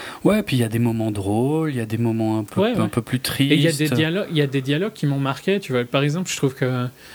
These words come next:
Speaker 2: à un moment, ils disent que, euh, ils sont amis depuis très longtemps parce qu'ils se racontent que, euh, que les bonnes choses.
Speaker 1: Ah oui. Mm,
Speaker 2: Euh,
Speaker 1: c'est vrai.
Speaker 2: et je,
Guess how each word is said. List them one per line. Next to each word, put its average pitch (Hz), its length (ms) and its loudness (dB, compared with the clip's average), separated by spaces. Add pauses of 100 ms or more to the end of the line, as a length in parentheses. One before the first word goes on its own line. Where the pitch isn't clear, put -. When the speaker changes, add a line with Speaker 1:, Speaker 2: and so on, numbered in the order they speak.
(340)
Speaker 2:
à 135 60 4
un 143 100 4
moment, 156 280 2
ils 139 160 0
disent 151 280 0
que, - 100 0
euh, 127 540 0
ils 135 100 0
sont 123 340 0
amis 143 240 2
depuis 127 280 -6
très 135 200 2
longtemps 135 360 0
parce 127 240 -2
qu'ils - 160 -10
se - 100 -2
racontent 143 400 0 (100)
que, - 140 0
euh, 104 580 -2 (120)
que 147 100 2
les 123 160 0
bonnes 113 260 -2
choses. 117 340 -4 (420)
Speaker 1:
Ah 139 240 2
oui. 131 80 2 (320)
Mm, 113 80 2
Speaker 2:
Euh, 117 180 2
Speaker 1:
c'est 113 140 0
vrai. 107 80 2
Speaker 2:
et 104 40 4
je, - 140 -4